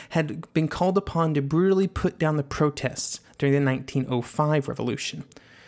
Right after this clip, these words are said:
The general unrest would continue from this date until February the twenty-third, International Women's Day. It would be on this day that the strikes and protests all of the, over the city would begin to gain momentum that nothing could stop.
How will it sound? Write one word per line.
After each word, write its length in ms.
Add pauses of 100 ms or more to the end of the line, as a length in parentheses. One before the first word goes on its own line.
(160)
The 100
general 340
unrest 380
would 160
continue 540
from 300
this 180
date 240
until 260
February 500
the 80
twenty-third, 840 (240)
International 720
Women's 360
Day. 300 (460)
It 80
would 80
be 100
on 140
this 160
day 180
that 160
the 80
strikes 460
and 120
protests 520
all 240
of 100
the, 240
over 240
the 80
city 320
would 140
begin 420 (220)
to 80
gain 260
momentum 580 (220)
that 140
nothing 340
could 160
stop. 480